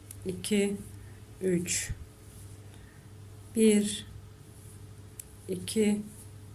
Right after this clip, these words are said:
üç. Diğer fıstığın dibine bir, iki, üç. Gördüğünüz gibi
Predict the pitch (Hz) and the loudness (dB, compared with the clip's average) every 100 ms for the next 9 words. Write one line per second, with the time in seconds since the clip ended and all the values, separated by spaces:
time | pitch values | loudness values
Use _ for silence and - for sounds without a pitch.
0 | - - 180 180 180 - - - - - | -10 2 4 6 4 -2 -6 -12 -14 -16
1 | - - - - - - - - - 220 | -18 -16 -16 -16 -16 -16 -16 -14 6 10
2 | 190 175 - - 180 170 165 170 190 208 | 10 8 2 2 4 6 6 6 6 4
3 | 196 190 202 - - - - - - 185 | 6 4 4 0 -8 -12 -14 -14 -4 -2
4 | 180 - 202 214 - - - - - - | 0 2 2 2 -2 -10 -14 -18 -18 -6
5 | - 180 90 - - - - - - - | 2 4 4 0 -2 -6 -18 -18 -16 -16
6 | - - - - - - - - - - | -16 -16 -18 -18 -18 -18 -18 -18 -18 -16
7 | - - - - - - - - - - | -16 -16 -18 -18 -16 -16 -16 -16 -18 -18
8 | - - - - - - - - - - | -18 -16 -16 -16 -16 -16 -18 -18 -18 -16
9 | - - 220 190 156 165 156 151 - 160 | -16 -4 4 6 6 4 2 -2 -2 0
10 | 190 | 2